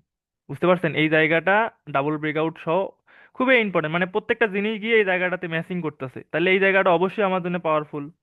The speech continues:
বুঝতে পারছেন? এখন আরো পাওয়ারফুল আপনি করতে পারবেন যখন মার্কেট এইখানে যাবে, তখন এইখানে যদি ট্রেন্ড লাইন ক্রিয়েট করে করে যায়, এইখানে এ, এ ম্যাচিং করে এইখানে ক্যাচিং পয়েন্ট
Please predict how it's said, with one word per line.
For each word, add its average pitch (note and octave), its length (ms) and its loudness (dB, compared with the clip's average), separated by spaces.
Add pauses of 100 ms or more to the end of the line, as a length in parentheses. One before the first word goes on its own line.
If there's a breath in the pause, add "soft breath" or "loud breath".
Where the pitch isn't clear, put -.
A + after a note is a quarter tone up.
(300)
বুঝতে C#3+ 200 -8
পারছেন? F3+ 260 0 (360 loud breath)
এখন E3 220 2
আরো G#3 140 6 (100)
পাওয়ারফুল G3+ 460 4
আপনি G3 200 -6
করতে G#3 260 0
পারবেন E3 320 -2
যখন F3 260 -4
মার্কেট E3+ 340 -2
এইখানে F3 300 -4
যাবে, F#3 180 2 (360 soft breath)
তখন F#3 180 -2 (100)
এইখানে G3 300 0
যদি G3 180 -4
ট্রেন্ড F#3 180 0
লাইন F#3 180 0
ক্রিয়েট F3+ 240 -2
করে F3 180 0
করে E3+ 180 -2
যায়, F3 140 2
এইখানে E3+ 240 -4 (180)
এ, F3 40 0 (140)
এ E3+ 40 0 (120)
ম্যাচিং D#3+ 220 -4 (100)
করে D#3+ 160 -2
এইখানে D#3 240 -2
ক্যাচিং E3+ 240 -2 (100)
পয়েন্ট D#3+ 200 -2